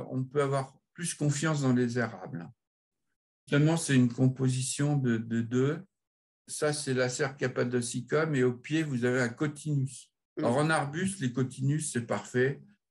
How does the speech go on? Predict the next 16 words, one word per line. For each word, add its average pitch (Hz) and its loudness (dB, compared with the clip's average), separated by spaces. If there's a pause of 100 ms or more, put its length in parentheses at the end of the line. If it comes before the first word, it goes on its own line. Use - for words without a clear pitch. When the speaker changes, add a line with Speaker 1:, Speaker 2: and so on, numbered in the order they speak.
(120)
Speaker 1:
Ça 127 2
peut 131 0
se 131 -2
semer 135 0
dans 123 2
des 113 -4 (140)
coteaux 120 0
calcaires 113 -2
secs 127 -2
et - -4
tout. 165 -4
C'est 107 0 (340)
très 160 0
costaud. 160 2
En 147 0
plus, 151 -4